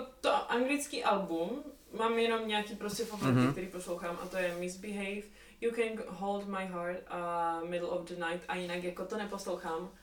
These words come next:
Speaker 1: protože já nevím, mně přijde, že ta jejich anglická diskografie je prostě taková, jak strašně odbytá, víš?
Speaker 2: Hmm.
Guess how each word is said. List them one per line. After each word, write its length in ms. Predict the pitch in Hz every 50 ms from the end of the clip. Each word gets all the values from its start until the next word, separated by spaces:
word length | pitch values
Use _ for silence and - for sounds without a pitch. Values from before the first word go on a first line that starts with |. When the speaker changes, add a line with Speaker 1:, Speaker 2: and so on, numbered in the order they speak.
| - - - - - - - -
Speaker 1:
protože 720 | - 208 226 226 - - - - - 269 277 277 247 247
já 200 | 285 285 294 302
nevím, 260 | 294 262 190 170 160 165
mně 140 | 180 208
přijde, 360 | 208 - 262 277 269 294 302 285
že 80 | 330 339 339 339 339 - - - - - - - - - - - - - - - - - - - - - - - - - - - - -
ta 140 | - 240 247
jejich 580 | 247 262 269 277 285 294 294 285 - - - - - - -
anglická 580 | - 214 220 233 269 277 277 - - - 285 262
diskografie 720 | 233 240 - - 240 220 220 220 208 202 - 220 214 208
je 80 | 214 214 -
prostě 380 | 208 202 - - - 233 226
taková, 640 | 214 214 208 - - 226 208 214 214 208 208 208 202 202 220
jak 160 | 220 220 -
strašně 360 | - - 247 240 240 - 247 -
odbytá, 640 | - 190 180 185 190 311 320 - - 170 175 170 160 165
víš? 400 | 180 240 302 330 - - - - - -
Speaker 2:
Hmm. 260 | 165 156 143 131 120